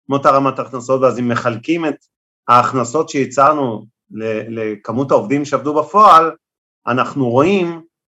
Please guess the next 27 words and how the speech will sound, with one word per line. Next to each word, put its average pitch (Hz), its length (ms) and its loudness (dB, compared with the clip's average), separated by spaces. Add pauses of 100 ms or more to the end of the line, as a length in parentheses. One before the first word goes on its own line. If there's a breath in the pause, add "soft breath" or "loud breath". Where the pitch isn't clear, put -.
שהפריון 135 1600 -2
פר 151 140 2
עובד 123 400 -2
גדל 135 420 2
לשעה, 120 440 0
ליממה 117 480 -6
וכולי. 107 420 -10 (540)
חלק 220 380 2
מזה 147 240 -2
נובע 135 340 0
משיפורים 135 640 -4
טכנולוגיים, 117 1000 -6 (460)
כל 175 300 6
מהפכת 143 580 2
הטכנולוגיה 123 600 -4
של 120 160 -10
עשרים 131 280 -8
השנים 120 380 -6
האחרונות, 107 680 -6 (360)
שהקורונה, 123 840 2
אגב, 117 400 0
מאיצה 120 460 -2
מאוד, 131 560 0
כי 120 80 -14
היא 113 100 -10
לוקחת 127 400 -4
את 117 60 -10